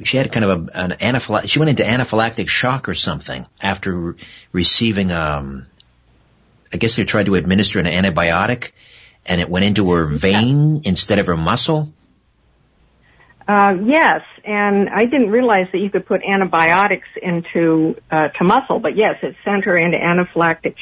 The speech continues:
Speaker 2: shock. And, uh, she was resuscitated. She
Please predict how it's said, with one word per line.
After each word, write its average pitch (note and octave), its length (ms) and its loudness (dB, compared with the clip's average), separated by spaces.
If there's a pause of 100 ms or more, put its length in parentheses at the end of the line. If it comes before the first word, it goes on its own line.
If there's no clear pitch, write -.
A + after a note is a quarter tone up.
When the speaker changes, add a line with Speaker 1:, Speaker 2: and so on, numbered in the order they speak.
(120)
Speaker 2:
shock. G#3+ 420 0 (640)
And, F#3 760 2
uh, F3+ 200 0 (100)
she A#3 80 4
was B3+ 240 2
resuscitated. G3+ 1160 0 (320)
She A3 100 2